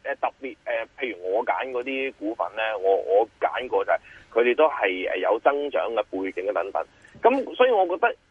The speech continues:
佢哋嘅估值，嗱，大家要知道股票係受兩樣嘢影響嘅，一樣就係佢本身嘅微觀因素啊，就係佢生意做得好唔好啊，譬如中移動佢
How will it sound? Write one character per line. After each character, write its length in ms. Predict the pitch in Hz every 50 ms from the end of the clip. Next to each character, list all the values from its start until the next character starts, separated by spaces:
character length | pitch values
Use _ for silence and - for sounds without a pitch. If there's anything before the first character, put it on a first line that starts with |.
| _
佢 180 | - 143 156 180
哋 160 | 175 156 170
嘅 60 | 170
估 260 | - - - 247 311 403
值， 80 | - 508 -
嗱， 160 | - - - - _ _ _ _ _ _ _ _ _ _ _ _ _ _
大 160 | - 160 -
家 100 | - 269
要 100 | 240 185
知 180 | - - 226
道 80 | 202 170 135 - - _
股 240 | 262 - 320 240 -
票 160 | 190 - 156
係 160 | 143 131 123 120 _ -
受 80 | 104
兩 140 | 104 101 98
樣 140 | 110 113 98
嘢 280 | 90 85 92 101 92
影 80 | 98 104
響 180 | 98 85 90 95
嘅， 80 | 90 73 - _ _ _ _ _ _
一 60 | - 254
樣 200 | 277 226 196 160 143
就 100 | - 123
係 120 | 120 120
佢 240 | - - 127 139 139
本 120 | 147 165 185
身 100 | 202 185
嘅 200 | 170 143 135 123
微 260 | 107 87 85 90 92
觀 180 | - - 156 151
因 260 | 151 151 139 143 143
素 120 | - 110
啊， 160 | 95 - 131 139
就 140 | - 139
係 120 | 135 - 131
佢 140 | 127 - 170
生 120 | 160 151
意 60 | 135
做 160 | 120 117 110
得 80 | 120 135
好 100 | 131 123
唔 140 | - 131 113 95
好 160 | 104 127 131
啊， 40 | 127
譬 100 | 139 113
如 60 | 98 101
中 180 | - 147 151
移 140 | 131 101 95
動 120 | - 98 98
佢 100 | - 117